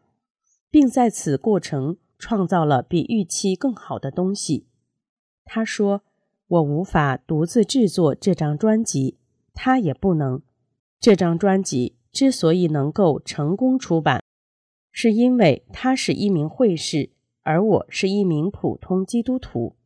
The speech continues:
我们在跌倒的地方重新站起来，继续前行，有一种富有活力的感觉。”莱特谈到他与伊萨伊亚神父的友谊，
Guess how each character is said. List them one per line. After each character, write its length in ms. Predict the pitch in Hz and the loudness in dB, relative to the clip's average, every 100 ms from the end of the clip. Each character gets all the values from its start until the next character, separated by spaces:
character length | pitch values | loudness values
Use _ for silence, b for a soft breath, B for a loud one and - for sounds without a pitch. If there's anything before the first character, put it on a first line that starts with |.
| _ _ _ _ _ _ _ _ _ _ | _ _ _ _ _ _ _ _ _ _
我 140 | 196 | 6
们 220 | 185 180 | 6 6
在 260 | 190 190 165 | 4 4 4
跌 240 | - 262 | 2 2
倒 200 | 269 165 | 2 0
的 120 | 139 147 | 0 -2
地 220 | 226 190 | 0 0
方 360 | - 202 208 220 - | 0 0 0 -4 -10
重 260 | - 160 | -2 0
新 280 | 175 240 240 | 0 0 0
站 200 | 277 240 | 2 0
起 220 | 170 - | 0 0
来， 300 | 143 120 - _ | 2 0 -4 _
继 160 | - 214 | -2 -2
续 180 | - | -2
前 340 | 151 - 131 143 | -6 -4 -4 -2
行， 280 | - 139 - _ _ _ _ _ | -2 -2 -4 _ _ _ _ _
有 220 | - 175 165 | 0 2 4
一 160 | 202 | 0
种 320 | - 165 147 - | 2 2 0 -4
富 220 | - 190 | 0 2
有 120 | 160 | 2
活 300 | 135 - 143 | 0 -2 0
力 160 | 151 226 | 0 -2
的 140 | 156 | -2
感 260 | - 143 123 | -2 -4 -4
觉。” 340 | - 123 123 _ _ _ _ _ _ _ _ _ _ _ _ _ _ _ _ - | -4 -2 -4 _ _ _ _ _ _ _ _ _ _ _ _ _ _ _ _ -2
莱 180 | 175 | 0
特 300 | 156 - 170 | 0 -2 -2
谈 340 | 160 - 143 143 | -2 -2 -4 -2
到 280 | 180 151 - _ | -2 -4 -6 _
他 180 | - 185 | -4 -2
与 300 | 180 160 139 | 0 -2 -6
伊 100 | - | -6
萨 220 | 214 220 202 | -6 -2 -2
伊 100 | 214 | 0
亚 180 | 180 | 0
神 260 | 147 - 143 | -2 -4 -6
父 100 | 143 | -6
的 140 | 208 | -6
友 260 | 180 160 135 | -4 -4 -6
谊， 280 | - 165 123 | -6 -8 -8